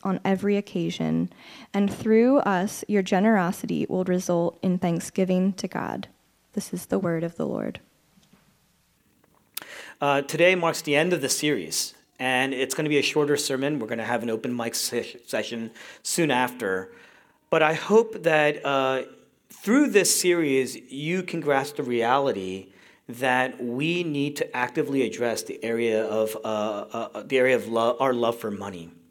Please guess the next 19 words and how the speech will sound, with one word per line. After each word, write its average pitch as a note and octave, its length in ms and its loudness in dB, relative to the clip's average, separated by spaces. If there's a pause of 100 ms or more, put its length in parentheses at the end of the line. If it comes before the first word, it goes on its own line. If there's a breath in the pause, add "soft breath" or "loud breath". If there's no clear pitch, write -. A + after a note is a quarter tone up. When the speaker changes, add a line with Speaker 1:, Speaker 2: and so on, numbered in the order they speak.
(760 loud breath)
Speaker 2:
And, F3 200 2
and E3 120 -2
scholars C4 460 2
say G3+ 240 4
this. B2+ 420 -2
Scholars A#3 440 0
say F#3 160 0
today D3+ 320 2
that C3+ 340 0 (220 loud breath)
it's G3 160 4
because G#3 340 -2
we G3 120 0
lost D#3+ 280 -2
a E3 40 -6
sense D#3+ 220 -6
of E3+ 140 -10
God. D#3+ 240 0
We've D3+ 160 -2
lost E3 400 -2